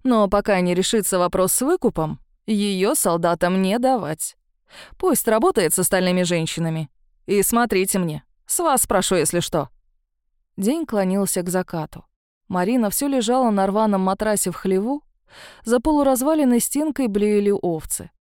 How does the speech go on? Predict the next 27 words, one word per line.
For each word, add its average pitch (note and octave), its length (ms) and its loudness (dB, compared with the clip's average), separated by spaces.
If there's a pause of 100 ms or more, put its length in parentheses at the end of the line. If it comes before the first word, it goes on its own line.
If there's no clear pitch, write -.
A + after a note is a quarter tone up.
мычали G3 500 0
тощие G#3 540 0
коровы, G3 560 0 (600)
а G3+ 160 0
она A3+ 160 2
все - 180 -2
лежала C4 460 2
и A#3 60 0
смотрела F3+ 560 -2
в E3+ 80 -6
небо. D#3+ 420 -8 (840)
Женщины G#3 520 -2
переодели F#3+ 540 0
ее A#3+ 300 0
в - 60 -8
сухое, F3+ 600 -6 (520)
черную F3+ 480 0
абаю F#3+ 440 0
и G3 40 0
платок, - 640 -6 (380)
чтобы B3 340 -4
скрыть C#4 340 -4
несчастную F#3 640 -2
от E3+ 120 -6
похотливых G3 600 -4
глаз F3+ 280 -2
боевиков. F3+ 720 -6